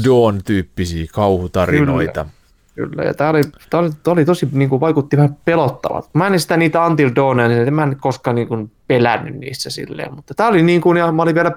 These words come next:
Speaker 2: mini-pressitilaisuudessa, niin jopa siellä tuli vähän vilunneväristyksiä.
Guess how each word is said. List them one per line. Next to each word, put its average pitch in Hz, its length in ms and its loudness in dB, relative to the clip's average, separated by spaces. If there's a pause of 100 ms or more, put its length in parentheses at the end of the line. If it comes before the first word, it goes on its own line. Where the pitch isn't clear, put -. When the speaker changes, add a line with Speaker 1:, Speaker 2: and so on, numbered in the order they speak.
(420)
Speaker 2:
mini-pressitilaisuudessa, 160 1400 0
niin 147 100 -12 (460)
jopa 147 240 2
siellä 240 440 4
tuli 160 240 0
vähän 156 220 2
vilunneväristyksiä. 139 1700 2